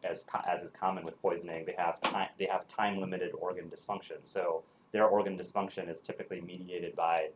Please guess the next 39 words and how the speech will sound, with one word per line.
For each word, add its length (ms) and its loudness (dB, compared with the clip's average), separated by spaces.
a 60 -8
pharmaceutical 720 2
agent 300 -2
or 80 -2
some 260 -4
agent 320 -6
that 140 -4
can 100 -12
be 320 -4
eliminated 500 -2
from 140 -8
their 100 -4
body, 360 0
provided 440 -2
that 300 -6
you 80 -12
provide 420 0
supportive 460 -4
care 340 0
and 100 -8
support 520 -4
their 280 -4
liver 220 -2
function, 400 -8
kidney 320 -12
function, 340 -8
and 80 -20
support 400 -2
their 120 -4
organs 320 -4
of 100 -16
elimination. 500 -16
Usually 300 0
they'll 140 2
get 180 -2
rid 100 0
of 60 2
the 120 -2
toxin, 500 -2